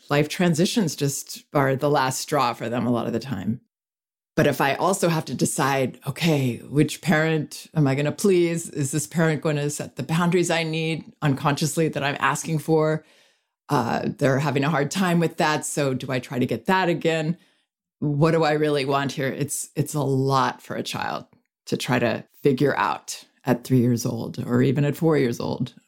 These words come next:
or six years old, with other stressful circumstances that may be going on, or just the fact that it's a transition.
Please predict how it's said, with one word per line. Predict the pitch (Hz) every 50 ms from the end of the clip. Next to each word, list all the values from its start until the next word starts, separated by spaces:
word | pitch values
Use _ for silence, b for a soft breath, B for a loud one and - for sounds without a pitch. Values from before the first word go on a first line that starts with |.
| _
or | - 135 127 127 120 - - -
six | - 180 180 175 -
years | 170 156 143 -
old, | 139 123 120 117 117 - - -
with | - 135 -
other | 160 156 160 151
stressful | - - - 156 147 - - 151
circumstances | 143 - 160 156 - - 139 - - 123 123 120 123 127 120
that | - - -
may | 247 247
be | 226 - 120
going | - - - - - 233
on, | 226 226 - - - - _ _ _ _ _ _ _ -
or | - 180 208 202
just | 143 127 -
the | - 131
fact | 123 135 127 127
that | - 151 143
it's | 170 - -
a | 180
transition. | - - 175 170 180 165 - 156 202 - - 90 - - -